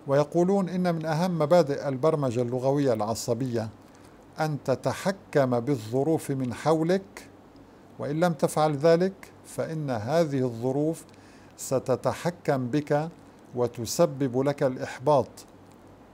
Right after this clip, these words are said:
ولذلك ينصحون بضرورة أن تتحكم بعواطفك وأفكارك وتبحث عن الظروف المناسبة لنجاحك، ولا تنتظر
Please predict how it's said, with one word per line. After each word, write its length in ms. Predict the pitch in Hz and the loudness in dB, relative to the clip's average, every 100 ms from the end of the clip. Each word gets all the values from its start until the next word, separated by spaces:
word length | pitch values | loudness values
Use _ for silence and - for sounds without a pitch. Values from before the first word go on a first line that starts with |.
| - - | -14 -4
ولذلك 800 | 120 131 180 196 208 202 - - | -2 2 4 4 2 -2 -14 -14
ينصحون 960 | 123 135 131 - 151 - 190 175 110 98 - 120 | -4 -2 -2 -2 -2 0 0 0 -2 -6 -12 -8
بضرورة 560 | 123 127 147 175 147 - | 0 2 2 4 2 0
أن 220 | 143 139 | -6 -6
تتحكم 760 | 135 120 120 - 160 - 139 117 | -4 -4 -4 -4 -6 -4 -4 -2
بعواطفك 1000 | 123 120 127 123 - 147 143 131 135 147 - - - - - - - - - | 0 2 4 4 2 -2 -4 -2 -2 -2 -12 -20 -20 -20 -20 -20 -20 -20 -8
وأفكارك 1080 | 120 123 110 - - 143 147 143 131 147 170 - - - - - - | -4 -4 -6 -10 2 6 6 4 0 -2 -2 -10 -20 -20 -20 -20 -6
وتبحث 880 | 120 113 190 160 - 175 180 - - | -6 2 2 2 -2 -2 -2 -6 -12
عن 240 | 113 156 | -6 -4
الظروف 760 | 147 110 117 139 160 156 - - | -4 -4 -2 0 0 -2 -8 -6
المناسبة 840 | 147 131 127 123 147 139 - 127 | -4 -2 -4 -2 -4 -4 -4 -2
لنجاحك، 880 | 120 120 120 113 156 131 107 90 - - - - - - - - | -2 -2 -4 0 0 0 -6 -10 -14 -20 -20 -20 -20 -20 -20 -4
ولا 280 | 120 156 170 | 2 4 2
تنتظر 800 | 170 180 170 156 135 127 104 | 2 0 0 0 2 0 -2